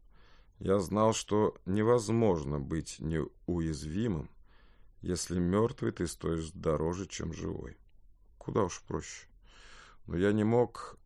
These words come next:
в это до конца поверить, и я не знал, что предпринять.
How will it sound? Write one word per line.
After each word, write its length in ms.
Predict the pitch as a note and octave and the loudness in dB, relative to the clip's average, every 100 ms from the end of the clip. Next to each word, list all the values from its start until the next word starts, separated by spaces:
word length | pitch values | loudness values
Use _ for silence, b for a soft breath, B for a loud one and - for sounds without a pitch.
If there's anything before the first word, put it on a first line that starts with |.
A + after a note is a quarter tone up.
| - | -2
в 120 | F#2 | 0
это 180 | F#2+ E2+ | 0 0
до 100 | F2+ | -2
конца 400 | G2 G2 - F2+ | -2 -2 -2 0
поверить, 640 | F#2+ G2 A2+ G#2+ D#2+ - | 4 4 6 4 2 -2
и 60 | D#2 | -2
я 120 | F2 | 0
не 120 | F2 | 0
знал, 340 | E2 E2 F#2+ | -2 2 2
что 240 | G2 - D#2+ | 0 -4 -8
предпринять. 800 | - D2+ - E2 D#2 C#2+ - - | -6 -8 -6 -4 -4 -6 -8 -18